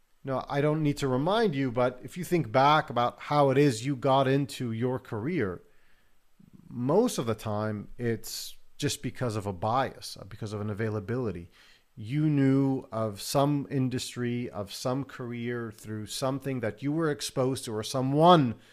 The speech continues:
that you were exposed to that led you to believe that this was the right career path for you.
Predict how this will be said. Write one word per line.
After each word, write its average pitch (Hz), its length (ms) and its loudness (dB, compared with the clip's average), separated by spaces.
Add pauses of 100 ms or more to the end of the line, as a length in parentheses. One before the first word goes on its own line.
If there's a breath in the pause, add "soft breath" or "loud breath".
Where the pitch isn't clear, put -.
(220 soft breath)
that 123 120 -4
you 131 100 -2
were 123 140 0
exposed 160 600 0
to 107 320 -4 (380 soft breath)
that 123 280 0
led 165 380 6
you 156 180 2
to 135 160 -6
believe 113 440 -4
that 113 220 -6
this 127 360 -2
was 120 260 -4
the 113 120 -6
right 110 360 -2
career 107 400 -6
path 101 380 -6
for - 180 -12
you. 92 280 -10